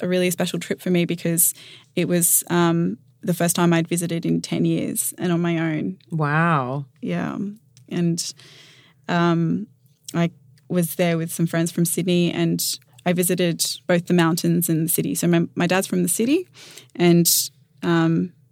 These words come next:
Speaker 1: that's where he grew up, Beirut. And, um, my mum is in, in the mountains. And so that's a really, yeah, beautiful part of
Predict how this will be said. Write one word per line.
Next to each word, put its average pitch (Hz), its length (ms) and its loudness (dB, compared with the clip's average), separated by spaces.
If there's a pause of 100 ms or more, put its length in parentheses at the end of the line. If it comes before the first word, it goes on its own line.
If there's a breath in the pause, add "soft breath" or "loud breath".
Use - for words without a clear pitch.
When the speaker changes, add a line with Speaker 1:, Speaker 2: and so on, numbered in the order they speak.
(200)
Speaker 1:
that's 180 160 -4
where 175 100 0
he 180 120 -2
grew 190 200 0
up, 294 200 -2 (160)
Beirut. 220 360 -2 (540 soft breath)
And, 185 300 -4
um, 165 240 -2
my 165 120 0
mum 165 400 -2
is 180 140 -6
in, 175 180 -4 (140)
in 180 80 -2
the 165 40 0
mountains. - 680 -6 (240)
And - 160 -6
so 160 360 -4 (100)
that's - 400 -6 (100)
a - 40 -8
really, 170 280 -6 (400)
yeah, - 140 -4
beautiful 175 360 -2
part 160 300 -4
of - 380 -8